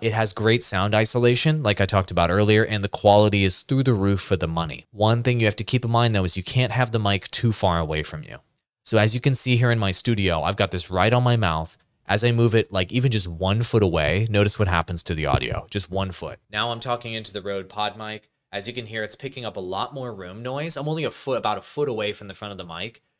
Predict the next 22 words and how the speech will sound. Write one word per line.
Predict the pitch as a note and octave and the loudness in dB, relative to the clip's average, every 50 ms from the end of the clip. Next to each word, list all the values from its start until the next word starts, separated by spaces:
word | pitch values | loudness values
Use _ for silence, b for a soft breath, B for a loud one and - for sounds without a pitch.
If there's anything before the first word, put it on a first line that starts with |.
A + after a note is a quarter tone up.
| _ _ _ | _ _ _
It's | - - | -20 -18
picking | - D3+ D3 C#3 B2 | -18 -14 -12 -10 -10
up | A2+ - | -8 -8
a | G#2 | -6
lot | F#2+ F#2 G2 A2+ C3 - | -6 -4 -4 -4 -4 -4
more | D3 C#3+ C#3+ C3+ | -6 -6 -6 -4
room | A#2+ B2 A#2+ B2 B2 A#2+ | -4 -6 -6 -6 -6 -6
noise | A#2+ A#2+ A#2+ A#2+ A#2+ - | -6 -6 -4 -4 -6 -8
in | A#2+ A#2 | -8 -10
here. | A2+ A#2+ A#2+ A#2 A#2 A#2 A#2+ A#2+ A#2+ _ _ _ _ - | -10 -8 -6 -4 -4 -6 -6 -10 -14 _ _ _ _ -14
It | G#2 | -8
doesn't | G2+ A#2 A2+ B2 A2+ | -8 -8 -6 -6 -8
sound | - - A#2 A2 A2 G#2 | -8 -6 -6 -6 -6 -8
anywhere | G2+ G#2 A2+ A#2 A#2+ A#2+ A#2+ | -10 -10 -8 -8 -8 -8 -8
near | A#2 A#2 A#2 A2+ A2+ | -8 -8 -8 -8 -6
as | A2+ A2+ G2+ | -8 -8 -8
deep. | - - G#2 G#2 G#2 G#2 G2+ | -8 -8 -8 -8 -8 -10 -12
It's | G#2 - | -16 -14
nowhere | - A2 A2 A2 G#2+ G#2+ | -12 -10 -10 -8 -10 -10
near | G#2+ G#2 G2 F#2+ | -10 -10 -12 -10
as | F#2 F2+ E2+ | -10 -10 -12
good. | - - G#2+ D2+ A#1+ - - - | -12 -10 -12 -12 -12 -16 -20 -18